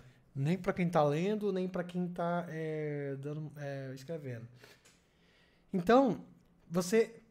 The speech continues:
sabe aqui o que que tá acontecendo, porque a gente tá fazendo junto.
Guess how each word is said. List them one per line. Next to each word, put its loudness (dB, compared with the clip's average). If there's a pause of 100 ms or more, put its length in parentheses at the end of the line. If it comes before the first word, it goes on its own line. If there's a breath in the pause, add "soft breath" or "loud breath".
(140)
sabe 2
aqui 0
o 2
que 0
que -10
tá 0
acontecendo, -4
porque -6
a -2
gente -8
tá -2
fazendo 0
junto. -2